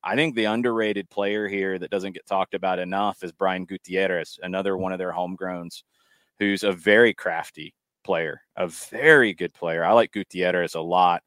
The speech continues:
And they, they've just kind of sorted things out. I think for Atlanta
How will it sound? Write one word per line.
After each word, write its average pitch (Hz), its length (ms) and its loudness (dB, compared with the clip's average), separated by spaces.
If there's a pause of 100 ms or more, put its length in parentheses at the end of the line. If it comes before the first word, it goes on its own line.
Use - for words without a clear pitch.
(580)
And 131 380 4
they, 139 160 8
they've 151 220 4
just - 220 -6
kind 170 200 0
of 170 80 -2
sorted 160 340 0
things 151 240 0
out. 135 240 10
I 107 80 2
think 127 220 -2
for 131 180 4
Atlanta 131 540 2